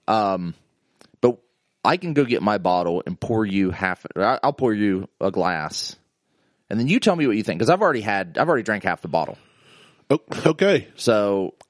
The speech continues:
Speaker 2: All right, we'll pause it up and we'll be right back.
Speaker 1: let's take a minute here. All right, so I got you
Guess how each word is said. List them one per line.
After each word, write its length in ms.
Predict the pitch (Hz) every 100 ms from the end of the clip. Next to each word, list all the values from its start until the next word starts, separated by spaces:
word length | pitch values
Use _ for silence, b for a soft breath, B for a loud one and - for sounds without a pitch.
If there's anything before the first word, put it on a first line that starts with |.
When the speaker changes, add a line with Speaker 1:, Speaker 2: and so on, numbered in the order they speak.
| _ -
Speaker 2:
All 100 | 147
right, 120 | 160 104
we'll 120 | 131
pause 320 | - 151 143
it 80 | 131
up 160 | 156 123
and 120 | 120
we'll 100 | 127
be 120 | 127
right 160 | 131 123
back. 120 | 147
Speaker 1:
let's 180 | - -
take 200 | 143 101
a 40 |
minute 300 | 87 71 62
here. 220 | - - _ _ _ _ _ _ _ _ _ _ _ _ _ _ _ _ _ _
All 180 | 156 135
right, 240 | 82 -
so 320 | - 131 127 107
I 120 | 113
got 320 | 190 220 -
you 340 | 156 147 147